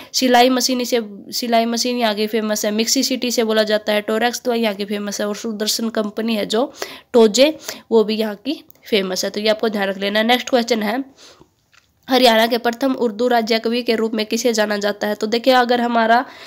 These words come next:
यहाँ पर क्वेश्चन होता कि हरियाणा का प्रथम राज्य कवि कौन है, तो अगर हमारा प्रथम राज्य कवि होता तो वो हो जाएगा श्री उदय भानु हंस, और अगर यहाँ पर पूछा गया कि उर्दू राज्य कवि कौन है, तो वो है हमारे श्री अनूप चंद अल्ताफ, तो ये आपको ध्यान रख लेना है। नेक्स्ट क्वेश्चन है हमारा,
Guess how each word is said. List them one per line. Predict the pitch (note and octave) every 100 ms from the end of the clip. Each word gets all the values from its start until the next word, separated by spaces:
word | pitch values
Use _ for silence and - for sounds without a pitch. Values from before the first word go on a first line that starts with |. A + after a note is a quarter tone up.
| - -
यहाँ | A#3
पर | A#3+
क्वेश्चन | A#3 B3 C4 B3
होता | A3 A3+
कि | C4
हरियाणा | A#3 A#3 G#3+ A3
का | A#3
प्रथम | A#3 A3 A3+ A3+
राज्य | A3+ A3 A#3+
कवि | A#3+ A#3+
कौन | A3+ A3+ A3+
है, | A3+
तो | A#3
अगर | A3+ A3+
हमारा | A3+ A3 A3
प्रथम | A3 - A3 A#3+
राज्य | A#3 A3 A3
कवि | A3 A3
होता | G#3 A3
तो | G#3+ A3+
वो | A3+
हो |
जाएगा | G3+ G#3 G#3 G#3+
श्री | A3 A3
उदय | - G3+ G#3
भानु | G#3+ G#3
हंस, | G#3 G#3+ C4+ C4
और | A3 G#3+
अगर | G#3+ A3
यहाँ | G#3
पर | G#3
पूछा | G#3 G#3 G#3+
गया | G#3
कि | G#3 A3+
उर्दू | - A#3+ G#3+ C4
राज्य | A#3+ G#3+ G#3+
कवि | G#3+ G#3+
कौन | G#3 G#3 G#3
है, |
तो | G#3 A3
वो | A3
है | G3+
हमारे | G3+ G3 B3 C#4 - - -
श्री | B3 A#3+
अनूप | - A3+ A#3 A#3
चंद | A3+ A#3+ C4
अल्ताफ, | G#3 G3 G3 G#3 G3
तो | A3
ये | A3+
आपको | G#3+ A#3
ध्यान | G#3+ G3+ G3
रख | G3
लेना | G3 G3
है। | G#3
नेक्स्ट | A3 A#3 -
क्वेश्चन | A#3 A3+ A3+
है | G3
हमारा, | G3 G3+ B3